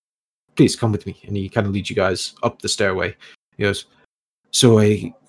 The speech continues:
I gave you a time earlier than everyone else was going to arrive because we've, uh, had a bit of a development, and I think it is best that we keep this somewhat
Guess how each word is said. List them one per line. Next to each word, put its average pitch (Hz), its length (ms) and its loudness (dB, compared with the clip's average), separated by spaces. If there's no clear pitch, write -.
I 127 60 0
gave 143 220 6
you 135 80 6
a - 40 2
time 110 300 0
earlier 101 400 0
than 90 400 -10
everyone 101 260 -2
else 98 180 -6
was 101 100 -10
going 101 160 -6
to 101 120 -6
arrive 92 320 -4
because - 460 -8
we've, 160 500 -2
uh, 113 80 -8
had 160 340 -4
a 190 60 8
bit 165 160 0
of 135 100 -8
a - 20 -2
development, 107 760 -4
and 95 540 -4
I 101 60 -4
think 107 200 -6
it 101 80 -12
is 95 60 -6
best - 380 -2
that - 160 -14
we 95 80 -10
keep - 260 -8
this - 520 -2
somewhat 104 720 -4